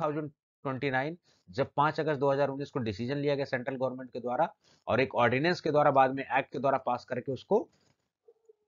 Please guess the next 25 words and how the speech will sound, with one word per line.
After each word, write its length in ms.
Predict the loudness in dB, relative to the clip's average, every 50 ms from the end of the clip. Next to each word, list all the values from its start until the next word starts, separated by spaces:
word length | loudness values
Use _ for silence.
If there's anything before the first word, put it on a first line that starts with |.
| _ 6
पूरी 180 | 8 8 8
तरीके 380 | 8 6 4 4 4 2 0 -2
से 160 | -2 -2 -2 -2
एक 120 | -2 -4 -6
स्टेट 380 | -8 -10 -2 0 2 2 4 4
का 100 | 4 4
दर्जा 300 | 4 4 4 4 2 2
दे 160 | 2 0 -2
दिया 220 | -2 -2 -2 -2
गया, 260 | -2 -2 -2 -2 -2 -4 -6 _ _ _
एक 120 | -10 -10 -6 -4
पूरी 180 | -4 -4 -2
तरीके 360 | -2 -2 -2 -2 -4 -4 -4
से 100 | -4 -4
उसको 200 | -6 -4 -2 -2
यूनियन 280 | -2 0 0 -2 -4 -2
टेरिटरी 340 | 0 0 0 0 0 0 2
का 100 | 2 4
दर्जा 280 | 4 4 4 2 2
दे 140 | 2 2 0
दिया 200 | 0 0 -2 -2
गया, 180 | 0 -2 -2 -2 -4 _ _ _ _ _ -20 -20 _ _ _ _ _ _ _
ठीक 180 | -2 2 4 4
है। 120 | 4 4 0 _ _ _ _ _ _ _ _ _ _ -2
तो 40 | -2